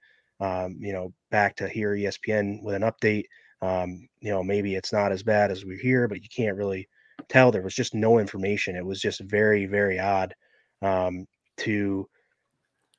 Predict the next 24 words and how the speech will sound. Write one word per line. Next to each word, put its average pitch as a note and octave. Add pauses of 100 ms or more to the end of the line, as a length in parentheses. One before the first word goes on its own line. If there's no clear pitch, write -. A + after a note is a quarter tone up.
(140)
to -
the -
amount A2
of G2+
information G#2
you F2+
have, G2
and G#2+
rightfully A#2+
so. G#2
I F#2+
don't A2+
want G2+ (460)
those G2+
guys G2
to G#2+
have G2
their G2+ (680)
livelihood G2+
and, F#2+
and G2 (160)
every, A2+
their G2+
health A2+